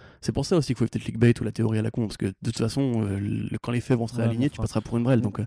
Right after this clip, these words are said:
Speaker 2: on, on fera tous les exemples
Speaker 1: Ouais,
Speaker 2: de
Speaker 1: on le fera,
Speaker 2: clickbait
Speaker 1: on le fera,
Speaker 2: des
Speaker 1: on le
Speaker 2: requins,
Speaker 1: fera.
Speaker 2: machin,
Speaker 1: Il faut,
Speaker 2: enfin,
Speaker 1: je, je
Speaker 2: franchement,
Speaker 1: retrouverai ce
Speaker 2: c'est,
Speaker 1: site-là, parce que personnellement, ça m'avait quand même,
Speaker 2: on peut,
Speaker 1: euh,
Speaker 2: on peut
Speaker 1: alarmé.
Speaker 2: tenir une heure facile dessus aussi, euh, clairement. Euh, un autre sujet intéressant à traiter est la préparation et exécution des interviews. Lorsqu'on a le produit fini sur le site, en article ou en podcast, on a souvent une discussion bien structurée, dirigée, qui ne part pas dans tous les sens. Qu'est-ce que ça implique comme travail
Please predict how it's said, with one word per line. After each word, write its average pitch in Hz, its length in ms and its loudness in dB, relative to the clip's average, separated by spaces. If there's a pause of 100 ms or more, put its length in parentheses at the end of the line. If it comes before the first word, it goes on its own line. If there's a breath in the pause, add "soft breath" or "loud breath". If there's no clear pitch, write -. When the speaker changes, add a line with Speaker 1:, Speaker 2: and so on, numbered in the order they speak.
(140)
Speaker 2:
on, - 540 -8
on 131 40 -4
fera 135 200 2
tous - 160 -6
les 110 200 -2
exemples 131 180 -2
Speaker 1:
Ouais, 127 80 2
Speaker 2:
de - 20 2
Speaker 1:
on 110 100 -2
le 107 40 -8
fera, 104 200 -2
Speaker 2:
clickbait 113 80 2
Speaker 1:
on - 20 2
le - 20 0
fera, 107 100 -4
Speaker 2:
des 110 40 2
Speaker 1:
on 107 40 0
le 107 60 0
Speaker 2:
requins, 110 160 -4
Speaker 1:
fera. 110 60 2
Speaker 2:
machin, 110 180 0
Speaker 1:
Il 120 60 -2
faut, 120 60 -6
Speaker 2:
enfin, 120 80 0
Speaker 1:
je, 117 60 0
je 127 40 -4
Speaker 2:
franchement, 127 240 -2
Speaker 1:
retrouverai 135 220 0
ce 117 120 0
Speaker 2:
c'est, 107 80 -2
Speaker 1:
site-là, 127 240 0
parce 110 160 -2
que 107 100 -4
personnellement, 107 440 -2
ça - 100 -8
m'avait 98 180 0
quand 101 140 -2
même, 110 200 -2
Speaker 2:
on 135 60 0
peut, - 180 -2
Speaker 1:
euh, 110 280 0
Speaker 2:
on 117 100 -4
peut 113 60 -8
Speaker 1:
alarmé. 120 240 0
Speaker 2:
tenir 123 240 -2
une 120 140 0
heure 120 120 0
facile 107 340 -6
dessus 110 380 0
aussi, 110 280 -2
euh, 107 260 0
clairement. 117 420 0 (640 loud breath)
Euh, 131 460 0
un 135 120 0
autre 156 140 2
sujet 143 180 -2
intéressant 131 380 0
à 123 60 -2
traiter 127 320 0
est 127 100 2
la 117 120 0
préparation 117 680 -2
et - 20 4
exécution 120 420 -2
des 117 140 2
interviews. 117 400 0
Lorsqu'on 127 240 -2
a 120 40 2
le 117 60 -2
produit 127 240 0
fini 127 220 0
sur - 100 -2
le 110 80 2
site, 135 300 0
en 113 80 2
article 120 320 -2
ou 113 40 4
en 110 40 2
podcast, 110 420 0
on 113 60 2
a 110 40 0
souvent 117 220 0
une 120 60 4
discussion 117 360 -2
bien 117 140 4
structurée, 120 480 -2
dirigée, 113 320 0
qui 123 100 -4
ne 113 80 -2
part 104 140 -2
pas 117 100 2
dans 113 100 4
tous 110 120 -4
les 107 80 0
sens. 131 220 -2
Qu'est-ce - 160 -2
que - 80 -10
ça 120 120 -2
implique 117 240 0
comme 123 140 0
travail 120 320 0